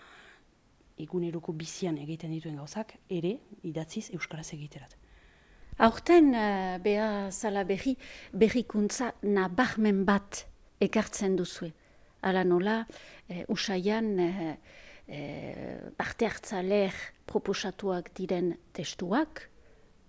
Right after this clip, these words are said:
Speaker 2: ezagunak diren idazle batzuk zituzten idatziak, aurten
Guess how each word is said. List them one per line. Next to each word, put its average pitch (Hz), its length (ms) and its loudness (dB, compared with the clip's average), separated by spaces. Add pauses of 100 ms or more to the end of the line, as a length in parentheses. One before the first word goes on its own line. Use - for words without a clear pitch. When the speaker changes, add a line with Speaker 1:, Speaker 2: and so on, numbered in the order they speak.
(140)
Speaker 2:
ezagunak 220 720 4
diren 208 440 2
idazle 175 460 -2
batzuk 165 380 -4
zituzten 165 580 -6
idatziak, 160 720 -6 (500)
aurten 269 440 0